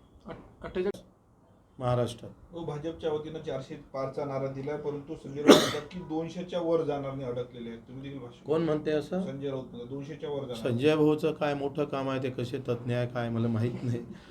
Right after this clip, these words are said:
Speaker 2: आता आमचं म्हणणं कसं आहे, कोण किती बाजी मारणार, नाही मारणार, तो नंतरचा भाग आहे. प्रश्न काय आहे, मूलभूत आमचा काय म्हणणं आहे का, मूलभूत अधिकार लोकांना भेटला पाहिजे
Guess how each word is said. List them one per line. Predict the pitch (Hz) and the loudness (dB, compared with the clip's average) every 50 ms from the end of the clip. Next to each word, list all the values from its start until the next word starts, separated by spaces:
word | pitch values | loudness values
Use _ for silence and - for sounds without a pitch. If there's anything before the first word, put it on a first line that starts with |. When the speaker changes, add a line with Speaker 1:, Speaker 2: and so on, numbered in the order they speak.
| - - - - - | -20 -20 -20 -12 -6
Speaker 2:
आता | - 117 117 135 | -2 0 2 2
आमचं | 127 120 113 113 113 113 143 | 4 4 2 2 2 2 0
म्हणणं | 135 131 127 131 135 | 0 2 2 2 2
कसं | 131 135 131 120 139 | 2 2 2 2 2
आहे, | 135 131 131 | 2 2 2
कोण | 131 131 127 127 120 | 2 0 0 0 0
किती | 120 131 123 - 139 | 0 0 0 0 2
बाजी | 127 127 123 123 117 127 | 4 6 6 6 6 4
मारणार, | 123 123 120 120 110 117 120 120 120 120 113 | 4 4 4 4 4 4 4 4 4 4 4
नाही | 117 117 120 120 | 4 2 4 2
मारणार, | 117 117 117 117 117 117 120 120 117 | 2 2 2 0 0 0 0 0 -2
तो | 120 160 160 | -2 -2 -2
नंतरचा | 151 151 151 147 147 135 120 - 139 | 0 0 2 4 2 2 4 4 2
भाग | 127 113 104 101 95 | 2 2 0 -2 -4
आहे. | 95 - - - - - - - - - - - - | -8 -10 -12 -16 -20 -20 -20 -20 -20 -20 -20 -14 -8
प्रश्न | - 131 127 123 - - 160 165 160 | -4 -2 -2 -2 0 2 4 4 8
काय | 156 156 151 151 | 10 10 10 10
आहे, | 143 135 135 139 143 143 139 | 10 8 6 6 4 4 4
मूलभूत | 135 131 127 127 135 131 139 147 147 | 2 0 0 2 2 4 4 4 4
आमचा | 139 123 117 113 113 117 151 | 4 2 2 0 0 2 0
काय | 135 131 143 139 | 2 4 4 2
म्हणणं | 135 123 123 123 123 | 4 2 2 4 4
आहे | 120 120 120 120 123 117 - - - - - - - - - - - - - | 2 2 2 0 -2 -4 -6 -12 -20 -20 -20 -20 -20 -20 -20 -20 -16 -8 -2
का, | 135 135 139 143 143 147 151 151 135 | 2 4 6 6 6 6 4 2 2
मूलभूत | 123 120 123 127 139 147 135 | 0 0 2 4 4 4 4
अधिकार | 127 123 123 120 131 127 127 127 | 2 0 0 0 0 0 0 0
लोकांना | 127 120 110 117 123 117 120 120 | -2 -4 -4 -4 -4 -4 -2 -2
भेटला | 113 110 104 98 - 127 | -4 -4 -6 -6 -6 -6
पाहिजे | 127 127 131 127 - 147 147 143 | -4 -2 -4 -4 -4 -6 -10 -12